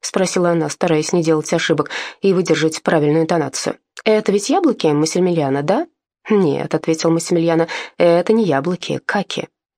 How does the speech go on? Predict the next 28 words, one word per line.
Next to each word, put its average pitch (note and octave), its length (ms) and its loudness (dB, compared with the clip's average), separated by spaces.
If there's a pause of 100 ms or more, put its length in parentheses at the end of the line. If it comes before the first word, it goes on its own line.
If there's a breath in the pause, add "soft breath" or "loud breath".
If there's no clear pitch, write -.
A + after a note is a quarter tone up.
(160)
Карманный D#4+ 420 2
разговорник, C4+ 760 2
на G#3+ 120 2
всякий A3+ 300 -2
случай, A#3 380 0
всегда F3 320 -2
с E3+ 60 -4
собой, A3 380 0 (300 loud breath)
предложил A#3+ 420 2
им A#3 60 4
на G3+ 120 2
выбор F#3+ 320 0
айву, F#3+ 460 2
груши A#3 460 2
и, A3+ 440 0
застеснявшись, G3+ 840 -2
умолк. C#3+ 340 0 (340 loud breath)
«Нет, G#3+ 460 4
не G3+ 120 4
айва, E3 240 0
сеньора, D3 560 0
говорю F3+ 400 2
же, B3 120 0
это D#3 140 -2
каки, - 600 -4 (100)
варенье E3 440 2
из D#3+ 120 -6
каки. - 380 -4